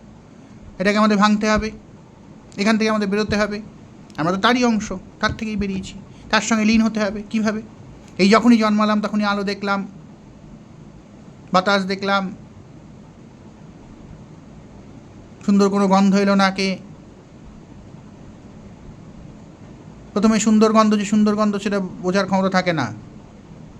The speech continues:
গুয়ের গন্ধ আর ফুলের গন্ধ একই মনে হয়, ওগুলো আমাদের মাথার মধ্যে ইনপুট করা হয়। তাহলে বাচ্চা গু নিয়ে ঘাটে কী করে? সুতরাং তখন ওগুলো,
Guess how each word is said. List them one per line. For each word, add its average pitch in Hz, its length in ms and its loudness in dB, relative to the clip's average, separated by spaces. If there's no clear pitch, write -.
গুয়ের 202 220 4
গন্ধ 202 260 2
আর 202 240 4
ফুলের 196 180 -2
গন্ধ 196 220 4
একই 190 320 2
মনে 160 160 -2
হয়, 117 180 -6
ওগুলো 196 200 2
আমাদের 202 200 2
মাথার 190 280 2
মধ্যে 196 160 0
ইনপুট 185 360 2
করা 143 200 -2
হয়। 113 180 -10
তাহলে 190 240 4
বাচ্চা 190 300 0
গু 185 220 -6
নিয়ে 190 240 -2
ঘাটে 180 240 -2
কী 190 120 -6
করে? 156 260 -6
সুতরাং 196 240 2
তখন 190 260 -2
ওগুলো, 202 420 -2